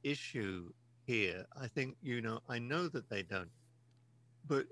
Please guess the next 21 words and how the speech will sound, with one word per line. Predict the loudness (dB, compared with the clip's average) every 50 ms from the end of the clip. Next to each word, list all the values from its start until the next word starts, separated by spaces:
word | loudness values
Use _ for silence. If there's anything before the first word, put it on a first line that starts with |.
| -4 -2
if | -2 -2 0
I | 0 0 2
go | 2 2 2
to | 2 0 -4
Telegram, | -2 0 0 2 2 2 2 2 0 0 0
well, | -4 -6 -2
Telegram | -2 -2 0 0 0 0 2 2
may | 2 2 2
not | 2 -2 -2 -2
be | -2 0
a | 0 -2
particularly | -4 -6 -6 -6 -6 -4 -2 -4 -4 -2 -2
bright, | -2 -2 -2 -4 -6 -4
brilliant | -2 -2 -2 -2 -2 -4 -6
example | -8 -6 -4 -2 -2 -2 -2 -4 -6
'cause | -6 -8 -8 -10
it | -8 -4 -4
is | -4 -2
Russian. | -2 -4 -4 -4 -4 -4 -4 -4 -6 -8 -16 -20 -20 -20 -20 -20 -20 -12 -4 0
Um, | 2 4 4 4 2 0 -2 -4 -4 -6 -6 -8 -8 -10 -4 0
but | 2 2 2